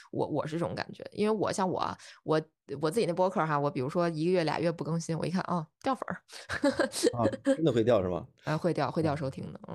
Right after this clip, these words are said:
Speaker 1: 嗯。
Speaker 2: 那可能是你这种粉丝基，呃，不是，听众基础比较大的，我现在还没出现掉粉的情况，虽然增长得比较慢。
Speaker 1: 没有，我，
Speaker 2: <laughs>
Speaker 1: 我现在更新也会掉。 <laughs>
Speaker 2: 更新也会掉，哎，
Speaker 1: <laughs> 更新也会掉。
Speaker 2: 哎，这个佳宁又更新了，提醒我把它取关。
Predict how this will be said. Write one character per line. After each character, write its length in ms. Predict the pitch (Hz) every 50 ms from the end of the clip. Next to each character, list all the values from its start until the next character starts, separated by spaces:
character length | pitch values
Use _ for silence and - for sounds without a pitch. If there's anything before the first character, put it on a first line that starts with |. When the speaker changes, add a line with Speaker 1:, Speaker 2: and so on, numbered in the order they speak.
| - -
Speaker 1:
嗯。 60 | - -
Speaker 2:
那 80 | 117 110
可 120 | - 104
能 100 | 101 107
是 120 | 110 123
你 160 | 123 113 87 85
这 100 | 113 113
种 240 | 113 117 113 107
粉 180 | 107 - - 87
丝 140 | - 120 120
基， 180 | 120 131 127 - -
呃， 60 | - 98
不 60 | 95
是， 80 | 87 - - - -
听 220 | - - 175 175
众 180 | - 175 139 117
基 140 | - 160 160
础 100 | - 139
比 80 | 104
较 140 | 95 73 90
大 180 | 107 147 156 127
的， 80 | -
我 160 | 82 82 95 92
现 100 | 139 147
在 100 | 156 139
还 80 | 135
没 100 | 123 107
出 160 | 104 - 127
现 100 | 123 123 127
掉 120 | - 151 127
粉 140 | - -
的 80 | - 101
情 180 | - - 101 92
况， 160 | 110 107 - - - - -
虽 120 | - 139
然 60 | 143
增 100 | - 165
长 120 | - - 233
得 80 | 220
比 80 | 208 -
较 80 | 98 110
慢。 200 | 123 139 131 131 - -
Speaker 1:
没 80 | 160 143
有， 40 | - - - -
我， 40 | 208
Speaker 2:
<laughs> 0 |
Speaker 1:
我 60 | 214
现 120 | 226 302
在 60 | 302 277
更 200 | 285 294 294 311
新 140 | - 294
也 80 | 285 185
会 160 | 165 175 165
掉。 240 | - 202 175 - -
<laughs> 880 | - 285 - - - - - - - 508 - - 571 - - - -
Speaker 2:
更 180 | - 226 220 202
新 120 | 202 196
也 120 | 131 92 92
会 140 | 98 95
掉， 140 | 95 104 98 - - -
哎， 100 | 156 - - -
Speaker 1:
<laughs> 100 | - -
更 200 | 226 247 233 233
新 100 | 240 202
也 100 | 180 180
会 120 | 180 202
掉。 160 | 190 226 220 214
Speaker 2:
哎， 200 | - 190 214 214
这 140 | 214 202
个 100 | 160 147
佳 160 | 135 160 156 156
宁 160 | 139 139 151
又 160 | 170 170 139
更 160 | - 139 135
新 180 | 131 135 135 135
了， 140 | 123 107 107
提 160 | - 127 120
醒 100 | 147 131
我 80 | 117
把 140 | 113 - -
它 80 | 104 113
取 180 | - - 107
关。 220 | 110 123 123 131